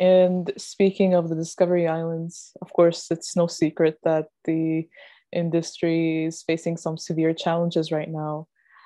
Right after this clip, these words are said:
uh, especially in British Columbia, as you said. What are some steps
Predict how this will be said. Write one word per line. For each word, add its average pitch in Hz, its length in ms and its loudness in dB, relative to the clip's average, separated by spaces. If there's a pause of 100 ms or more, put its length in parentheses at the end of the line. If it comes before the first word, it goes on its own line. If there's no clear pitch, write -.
(300)
uh, 156 400 0
especially 160 500 -2
in 160 160 -6 (180)
British 170 300 2
Columbia, 156 440 0
as 160 140 -2
you 175 80 0
said. 156 300 -2 (680)
What 202 140 6
are 202 80 4
some 185 220 0
steps - 760 -4